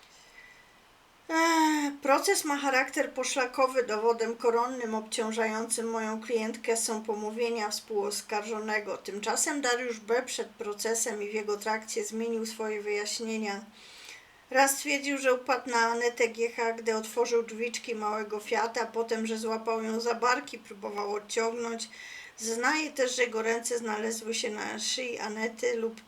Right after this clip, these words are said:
lub temu zaprzecza, twierdząc, że jak otworzył drzwiczki, Aneta już nie żyła. Czy takie wyjaśnienia można uz-,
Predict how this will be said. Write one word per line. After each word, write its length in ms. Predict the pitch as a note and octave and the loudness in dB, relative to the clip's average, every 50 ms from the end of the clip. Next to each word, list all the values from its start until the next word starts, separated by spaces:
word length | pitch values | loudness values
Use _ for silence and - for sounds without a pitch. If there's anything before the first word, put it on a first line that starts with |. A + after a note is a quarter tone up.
| - - - _ - - | -20 -20 -20 _ -18 -10
lub 320 | - A#3 A3+ C#4 C#4+ - - | -6 -4 -2 -2 -4 -2 0
temu 280 | - B3 A#3+ B3 A#3+ | 2 2 2 0 0
zaprzecza, 560 | A#3 A#3 A3+ A3+ - - B3+ C#4 - - - - | 0 0 0 0 0 -2 -2 -2 0 -2 -4 -4
twierdząc, 640 | - - - B3 A#3+ A#3 A3+ G#3+ G#3+ A3 A3 A3 A3+ | -6 -6 -2 -2 -2 -2 -2 -4 -6 -4 -4 -2 0
że 140 | A#3 A3+ G#3+ | 0 0 0
jak 240 | G#3+ G#3+ G#3+ - | 0 -2 -4 -6
otworzył 640 | A3+ G#3+ - - - A#3 A#3 A#3+ A3+ A#3 A3+ G#3+ A3 - - - - - - - - - - - - - - - - - G3 | -8 -8 -8 -4 0 2 2 2 2 2 0 0 -2 -6 -12 -16 -20 -20 -20 -20 -20 -20 -20 -20 -20 -20 -20 -20 -20 -12 -8
drzwiczki, 720 | G#3+ A#3+ A#3 C4+ C#4 C#4 - - - - D4 D4 - - | -6 -2 0 0 0 0 -2 -4 -4 -2 -2 -2 0 2
Aneta 480 | - A3+ A3 A3 A#3 A#3 A3+ A#3+ A3 | 2 2 2 2 0 0 0 0 2
już 300 | A3 A3+ A3 A3 A3 - | 2 2 0 0 -2 -4
nie 160 | A3+ G#3+ G#3+ A3 | -4 -4 -4 -4
żyła. 380 | G#3+ G#3+ G#3+ G#3+ G3 F#3 F3+ | -4 -4 -4 -2 -2 -2 -4
Czy 160 | F3+ - - | -6 -8 -8
takie 320 | - A3+ A3+ - - C#4+ B3 | -6 -6 -6 -4 -6 -6 -2
wyjaśnienia 640 | A#3+ A#3 G#3+ A3 A3 A3 - A3 A3 A#3 A3 G#3 | -2 0 0 0 -2 -2 -4 -4 -2 -2 -2 -2
można 420 | G#3 G#3 G#3 G#3 G#3 A3 - - - | -2 -4 -4 -6 -6 -8 -10 -10 -8
uz-, 360 | - A#3+ A3+ A3+ A3 - | -8 -8 -8 -8 -10 -12